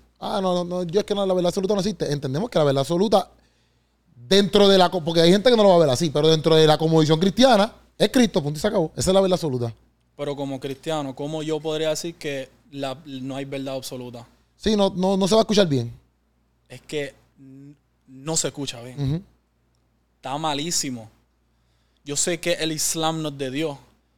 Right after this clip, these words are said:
Speaker 2: porque el profeta es pedófilo. Y tuvo sexo con una niña de seis años y se casó con ella a los nueve. Se juntó con ella a los seis o se casó con ella a los, a los nueve.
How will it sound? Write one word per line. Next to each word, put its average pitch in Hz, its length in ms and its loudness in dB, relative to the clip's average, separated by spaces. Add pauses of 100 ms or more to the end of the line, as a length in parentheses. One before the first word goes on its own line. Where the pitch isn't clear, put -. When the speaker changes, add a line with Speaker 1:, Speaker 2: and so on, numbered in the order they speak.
(120)
Speaker 2:
porque 139 160 -10
el 131 80 -8
profeta 139 400 -6
es - 100 -10
pedófilo. 139 720 2 (1120)
Y 131 120 -14
tuvo 151 240 -2
sexo 180 280 -2
con 151 100 -6
una 151 120 -2
niña 160 280 -4
de 139 60 -4
seis 156 300 -2
años 175 200 -4
y - 20 -8
se 139 160 -6
casó 131 280 -8
con 143 140 -8
ella 147 140 -4
a 151 40 -4
los 131 280 -8
nueve. 127 480 -8 (760)
Se 151 220 -4
juntó 151 340 -4
con 226 160 0
ella 233 120 4
a - 20 4
los 220 140 2
seis 240 420 4 (380)
o 143 120 -8
se 151 160 -2
casó 147 240 -4
con 170 140 -4
ella 185 120 2
a - 40 4
los, 165 160 -2
a 151 80 0
los 147 120 -4
nueve. 135 440 -4